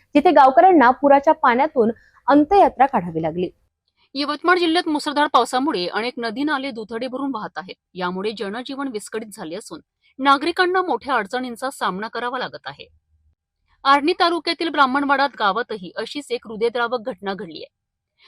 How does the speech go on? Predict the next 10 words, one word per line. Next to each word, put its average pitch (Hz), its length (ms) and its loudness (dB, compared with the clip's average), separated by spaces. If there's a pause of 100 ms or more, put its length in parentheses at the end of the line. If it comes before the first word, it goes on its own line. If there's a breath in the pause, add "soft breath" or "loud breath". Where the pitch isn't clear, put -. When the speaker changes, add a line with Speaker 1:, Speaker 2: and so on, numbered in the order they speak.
(120)
Speaker 2:
ब्राह्मणवाडा 349 600 4
येथील 285 300 -2
मणिराम 247 500 -2
राठोड 175 440 -2
यांचे 208 280 -10
निधन 214 320 -10
झाले. 190 220 -14 (340)
पाऊस 185 280 -6
थांबल्यानंतर 190 540 -8 (400)
गावकऱ्यांनी 320 560 2